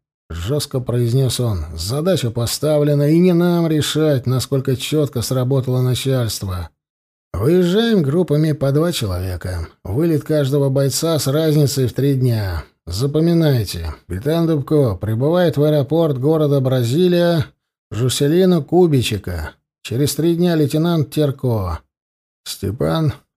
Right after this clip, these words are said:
ты летишь до аэропорта Афонсу Пена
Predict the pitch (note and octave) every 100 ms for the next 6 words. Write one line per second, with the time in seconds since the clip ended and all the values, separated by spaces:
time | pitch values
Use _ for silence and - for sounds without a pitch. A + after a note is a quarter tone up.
0 | _ E3 F3+ D3 D3+ D3+ B2 C3+ C3+ C3+
1 | C3 D3+ D3 C#3 C3 A#2+ D3 D3 D3+ C#3
2 | D#3+ D#3 B2 F#2+ E2